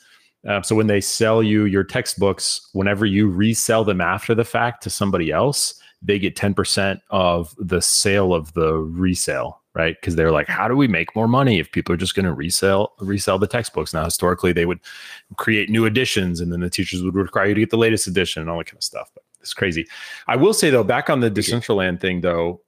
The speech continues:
Speaker 1: um, I, and I, and I, I agree with you.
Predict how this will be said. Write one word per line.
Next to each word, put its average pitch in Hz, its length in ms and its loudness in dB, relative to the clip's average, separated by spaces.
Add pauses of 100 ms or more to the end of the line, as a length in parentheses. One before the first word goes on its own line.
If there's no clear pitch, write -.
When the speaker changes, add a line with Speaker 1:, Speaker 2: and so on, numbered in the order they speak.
(140)
Speaker 1:
um, 90 420 -8 (220)
I, 110 140 0
and 123 140 0
I, 117 200 -4
and 104 120 0
I, 117 180 0 (220)
I 113 100 2
agree 90 300 0
with 78 200 -10
you. 71 200 -10